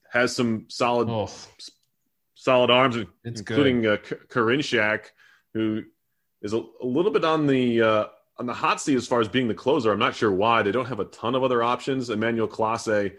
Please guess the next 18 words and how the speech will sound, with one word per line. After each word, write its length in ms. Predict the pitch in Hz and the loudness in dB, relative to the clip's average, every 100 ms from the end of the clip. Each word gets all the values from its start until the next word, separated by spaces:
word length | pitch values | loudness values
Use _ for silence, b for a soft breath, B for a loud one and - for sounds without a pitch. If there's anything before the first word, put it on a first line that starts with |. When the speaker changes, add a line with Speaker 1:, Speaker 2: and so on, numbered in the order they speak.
| B - | B -2
Speaker 1:
throws 240 | 110 90 | -2 0
real 240 | 98 113 | 0 0
hard, 300 | 101 113 113 | 2 2 0
but 100 | 95 | -2
hasn't 300 | 95 113 104 | -6 -6 -4
been 80 | 92 | -6
able 140 | 98 90 | -4 -6
to 40 | |
harness 380 | 92 104 98 - | -6 -6 -6 -6
that 360 | 104 110 - | -4 -4 -6
yet. 320 | 101 95 95 - _ _ _ _ _ _ _ | -6 -4 -6 -10 _ _ _ _ _ _ _
Uh, 140 | 87 87 | -8 -6
you 100 | 90 | -4
got 200 | 95 90 | -4 -2
guys 240 | 95 92 | -2 -2
like 160 | 90 87 | -2 -4
Phil 200 | - 95 | -4 -4
Matone, 600 | 87 - 107 104 104 98 | -4 -4 -2 0 -2 -4